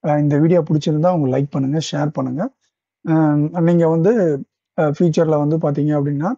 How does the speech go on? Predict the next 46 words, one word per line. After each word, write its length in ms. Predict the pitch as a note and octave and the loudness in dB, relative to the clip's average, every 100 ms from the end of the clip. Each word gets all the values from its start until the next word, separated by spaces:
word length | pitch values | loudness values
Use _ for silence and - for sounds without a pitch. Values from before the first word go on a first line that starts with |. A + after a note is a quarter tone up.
| - | -4
அ, 320 | D#3 D3 C#3 | -2 -2 -4
class 360 | C3 D#3 D3+ D3 | -2 -2 0 -4
attend 300 | C3+ D3+ D3 | -2 -2 -2
பண்ணணும், 360 | C#3 C3+ C3+ C3+ - - _ | -2 -4 -4 -8 -14 -20 _
இல்ல 200 | D#3 D3+ | -2 0
வந்து 280 | C#3+ D3 D#3 | 0 0 -2
நீங்க 340 | D3 C#3 C3 | -2 -2 -4
test 300 | B2+ D3 - | -4 -4 0
series 280 | D#3 D3+ C#3 C3+ | 0 2 0 0
attend 240 | C#3+ C#3 | -2 -4
பண்ணணும் 260 | C3 C3+ C#3 | -2 -2 -2
அப்படின்னா, 320 | C3 B2 D#3 - | -4 -4 -6 -4
நீங்க 360 | F#3 D3+ C#3 D3 | -2 2 2 2
எயிட் 180 | E3+ | 2
ஒன் 160 | F3 A3 - | 0 -2 -2
ஃபோர் 200 | E3+ D#3 D3 | -2 2 0
எயிட் 140 | C#3+ | 0
நைன் 200 | E3 C#4 _ _ _ _ - | 0 0 _ _ _ _ 0
டூ 100 | G#3+ | 2
சிக்ஸ் 340 | F3+ F3 E3+ | 4 2 2
ஜீரோ 140 | D#3 E3 | 2 2
டபுள் 280 | D3+ C#3 D3 | 2 2 0
செவன் 260 | D3 C#3 C3+ | 0 -2 -2
நம்பருக்கு 380 | C3 C#3 C#3 | -4 -6 -6
contact 260 | C3+ C3+ C#3 | -4 -4 -4
பண்ணுங்க. 340 | C3 B2 C#3 | -6 -6 -2
இந்த 180 | B3+ F3 | -2 0
le-, 240 | C#3 C#3 D3 | 0 0 -2
அந்த, 200 | D#3+ C#3+ | -2 0
அந்த 360 | C3+ C3+ B2+ B2 D3 | 0 -4 -6 -6 -2
thumbnail 440 | D#3 E3 D#3+ D3 | 2 2 2 0
இருக்கும், 460 | C#3+ C#3+ C3+ E3 C#4 - - - | 0 -2 -4 -6 -6 -8 -20 -12
சில 260 | - F3 | -2 -2
கீழ் 280 | D#3 E3+ D3+ | 0 0 2
டிஸ்கிரிப்ஷன்ல 560 | D3 - F3 D#3 E3 D3 | 0 0 -2 0 0 0
இருக்கும், 260 | C3 C3+ | -2 -4
அந்த 120 | A#3 F#3 | -4 -2
நம்பருக்கு 480 | C#3+ D3 C3+ - | -2 -2 -4 -6
contact 220 | C#3+ C#3 C#3 | -4 -4 -6
பண்ணுங்க. 360 | C3 B2 F#3+ - _ _ _ _ _ | -10 -8 -10 -12 _ _ _ _ _
அ, 220 | F#3 E3+ | 0 2
என்ன 280 | D3+ D3+ F3+ | 2 2 2
விவரங்கள்னு 500 | D#3+ D3 D3 C#3+ C#3+ | 2 0 0 0 -2
சொல்லிட்டு 280 | C3 C3 F#3 | -4 -6 -6
நம்ம 200 | C#3 A2+ A2 | -6 -8 -6
பார்க்கலாம். 400 | A2+ - A2+ | -8 -8 -16